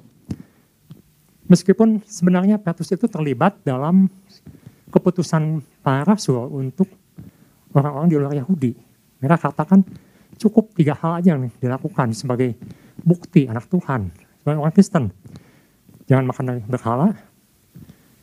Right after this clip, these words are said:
jangan makan pecah bulan, jangan makan darah. Itu jelas sidang jem-, sidang para rasul yang memutuskan dan Petrus terlibat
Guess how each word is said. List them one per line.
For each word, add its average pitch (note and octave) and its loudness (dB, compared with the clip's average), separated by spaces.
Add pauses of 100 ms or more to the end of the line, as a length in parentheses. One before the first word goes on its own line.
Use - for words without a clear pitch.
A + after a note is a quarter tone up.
(280)
jangan B2 2
makan A2+ -4
pecah A#2 -2
bulan, C#3 2 (480)
jangan A#2+ 0
makan E3+ 2
darah. E3 0 (720)
Itu E3+ 2
jelas D#3 2 (220)
sidang D3 -4
jem-, B2+ -4 (320)
sidang C#3 4
para C3 -4
rasul F#3+ 2
yang E3 0
memutuskan B2+ -4
dan A2+ -6
Petrus B2+ -6
terlibat C3+ -2